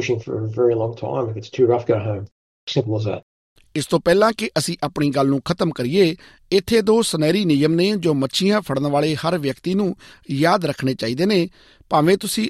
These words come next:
Speaker 2: ਆਸਟ੍ਰੇਲੀਆ ਵਿੱਚ ਕਿਤੇ ਵੀ ਮੱਛੀਆਂ ਫੜਦੇ ਹੋਵੋ। ਇਹ ਦੋ ਨਿਯਮ ਨੇ ਜ਼ਿੰਮੇਵਾਰ ਬਣਨਾ ਅਤੇ ਸਤਿਕਾਰਯੋਗ ਬਣਨਾ। ਸ਼੍ਰੀ ਡਾਲਿੰਗ ਦੱਸਦੇ ਨੇ ਕਿ ਕਿਸ ਤਰ੍ਹਾਂ ਛੋਟੇ-ਛੋਟੇ ਕਦਮ, ਜਿਵੇਂ ਕਿ ਮੱਛੀਆਂ ਨੂੰ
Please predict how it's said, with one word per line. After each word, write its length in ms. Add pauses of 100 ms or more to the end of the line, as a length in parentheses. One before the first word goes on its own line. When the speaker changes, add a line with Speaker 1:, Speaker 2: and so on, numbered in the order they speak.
(100)
Speaker 2:
ਆਸਟ੍ਰੇਲੀਆ 460
ਵਿੱਚ 220
ਕਿਤੇ 340
ਵੀ 160 (140)
ਮੱਛੀਆਂ 420
ਫੜਦੇ 320
ਹੋਵੋ। 340 (420)
ਇਹ 140
ਦੋ 200
ਨਿਯਮ 300
ਨੇ 200 (180)
ਜ਼ਿੰਮੇਵਾਰ 500
ਬਣਨਾ 400 (140)
ਅਤੇ 300
ਸਤਿਕਾਰਯੋਗ 720
ਬਣਨਾ। 340 (540)
ਸ਼੍ਰੀ 240
ਡਾਲਿੰਗ 360
ਦੱਸਦੇ 320
ਨੇ 180
ਕਿ 220
ਕਿਸ 180
ਤਰ੍ਹਾਂ 280
ਛੋਟੇ-ਛੋਟੇ 600
ਕਦਮ, 260 (160)
ਜਿਵੇਂ 320
ਕਿ 280
ਮੱਛੀਆਂ 420
ਨੂੰ 140